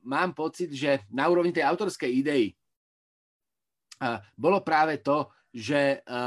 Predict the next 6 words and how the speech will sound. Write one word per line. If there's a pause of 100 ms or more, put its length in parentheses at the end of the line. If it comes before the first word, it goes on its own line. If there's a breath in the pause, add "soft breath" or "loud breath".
(480)
na
západe
máme
nejaký
frankensteinovský
model